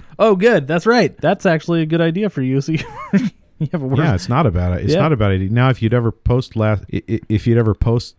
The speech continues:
Speaker 2: some of those episodes that we've, that we've done and haven't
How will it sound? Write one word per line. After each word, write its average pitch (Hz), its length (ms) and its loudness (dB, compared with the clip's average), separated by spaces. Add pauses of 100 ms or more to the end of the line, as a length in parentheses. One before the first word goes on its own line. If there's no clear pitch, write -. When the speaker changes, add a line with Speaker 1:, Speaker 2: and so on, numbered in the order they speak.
Speaker 2:
some 110 220 -2
of 101 80 0
those 95 380 -2 (340)
episodes 98 680 -2 (100)
that 101 100 -4
we've, 98 400 -2
that 107 80 0
we've 101 300 0
done 104 260 0
and 98 140 0
haven't 95 360 -2